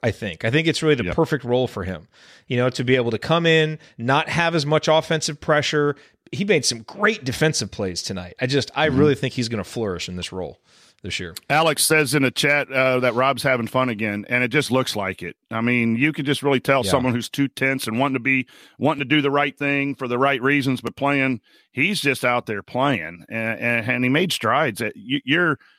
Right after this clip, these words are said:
Speaker 2: your commentary just right, right on. Shot taker. That's all you need. Run the offense, play great defense, and when the shots come, don't be afraid to take 'em. Uh, but don't go looking <laughs> for 'em. <laughs> You know, let
Speaker 1: Yeah.
Speaker 2: others. <laughs>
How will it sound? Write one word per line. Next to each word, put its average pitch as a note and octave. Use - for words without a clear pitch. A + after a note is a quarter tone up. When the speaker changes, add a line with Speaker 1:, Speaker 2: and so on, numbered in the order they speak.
Speaker 2:
your G#2+
commentary B2+
just B2
right, B2
right A#2
on. G2+
Shot -
taker. -
That's -
all E3+
you C3
need. E2
Run D3
the G3
offense, D3+
play D3+
great D#3+
defense, C3
and A#2
when A#2
the A2
shots C3
come, A#2+
don't A#2+
be B2
afraid A#2+
to F#2+
take -
'em. -
Uh, G#2+
but G#2
don't C#3
go D3+
looking C#3
<laughs> -
for G2+
'em. -
<laughs> G2
You G#2
know, A2
let C#3+
Speaker 1:
Yeah. B2
Speaker 2:
others. F2+
<laughs> -